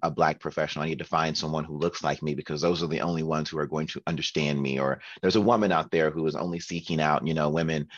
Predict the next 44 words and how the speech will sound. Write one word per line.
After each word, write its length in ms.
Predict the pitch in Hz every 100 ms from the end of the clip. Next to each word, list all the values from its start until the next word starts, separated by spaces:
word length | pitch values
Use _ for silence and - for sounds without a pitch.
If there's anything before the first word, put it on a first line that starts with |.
| - _
uh, 220 | 78 78 -
as 160 | 78
mentors. 600 | 80 82 - 76 73 - _ _ _ -
Can 120 | 185
you 60 |
talk 400 | 240 - 117 123
about 320 | 123 101 98 -
how, 460 | 101 92 87 85 _ _
you 120 | 98
know, 100 | 98
getting 380 | 82 - 98 104
that 180 | 95 92 -
other 180 | 92
perspective, 760 | 87 - - - 73 - 170 - -
um, 340 | 90 85 80 82
you 60 |
know, 160 | 85 85
from 300 | - 87 92
people 300 | 98 95 95
who 120 | 90
identify 480 | 80 85 90 92 87
differently 540 | - - 117 123 135
than 200 | 143 139
you, 340 | 135 151 190 196 - - -
how 280 | 110 113 107
that 340 | 92 101 101 _ _ -
played 220 | 104 101
an 100 | 95
important 480 | 92 - 107 92 87
role 280 | 90 110
in 100 | 90
really 160 | 87 90
being 220 | 87 90
able 160 | 87 82
to 60 |
give 340 | 82 76 92 92
you 180 | 90 87
kind 380 | - 90 92
of, 180 | 85 85 - - -
um, 300 | 87 90 85 80
a 100 | 85
more 240 | 90 90
well-rounded 600 | 85 85 80 82 85 78
view 320 | 76 85 85